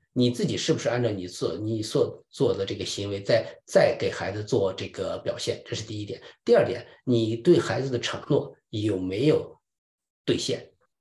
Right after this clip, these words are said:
那么如果你不兑现，那你后面就再没有 credit 了。所以呢，在这很，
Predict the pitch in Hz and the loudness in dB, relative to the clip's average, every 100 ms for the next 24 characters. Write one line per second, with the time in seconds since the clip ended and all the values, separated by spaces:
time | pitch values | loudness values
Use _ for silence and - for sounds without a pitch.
0 | _ _ _ _ - 143 131 - - 190 | _ _ _ _ 2 4 4 4 4 6
1 | 208 - 135 170 - - - - - 127 | 6 4 4 4 4 2 -2 -12 -4 0
2 | 117 90 - - 127 107 107 151 107 107 | 0 -2 -6 -2 0 0 0 2 2 -2
3 | - - - - - _ _ _ _ - | -4 -4 -4 -6 -16 _ _ _ _ 4
4 | 175 175 160 - _ 156 120 - - 147 | 6 6 2 -6 _ 2 2 0 -10 -8
5 | 123 - 117 | -4 -4 -4